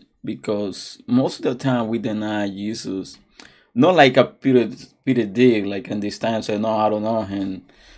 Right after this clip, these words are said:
Don't forget, like, uh, Jesus was in prison. Jesus was, like, um, going to the, to the cross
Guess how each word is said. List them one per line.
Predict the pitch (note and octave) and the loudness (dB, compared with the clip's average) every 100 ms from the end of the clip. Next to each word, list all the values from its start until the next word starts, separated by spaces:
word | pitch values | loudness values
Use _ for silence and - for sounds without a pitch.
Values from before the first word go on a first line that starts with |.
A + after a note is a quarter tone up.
| _ | _
Don't | A2 C3 | -2 2
forget, | D3 A#2+ B2 | 4 6 6
like, | A2+ A2 | 6 2
uh, | G2+ | 0
Jesus | A#2 B2 A2 | 2 0 0
was | G#2 G#2 | -2 -2
in | G#2+ | -6
prison. | G#2 A2+ A#2 - G2+ G2 - - | -6 -4 -4 -6 -8 -8 -10 -8
Jesus | G#2+ A#2 G#2+ | -6 -4 -6
was, | G2 G#2 F#2+ | 0 -2 0
like, | G#2 F#2+ G#2+ | -4 -4 -4
um, | G2+ F#2+ F#2 C3+ _ _ _ - | -2 -2 -4 -10 _ _ _ 0
going | A2+ A2 G#2+ | 2 2 -2
to | - G#2 | -4 -2
the, | G2+ - - | -4 -6 -8
to | G#2+ | -6
the | G#2 | -6
cross | - B2 A#2 G2+ G#2 - | -2 2 4 2 -4 -16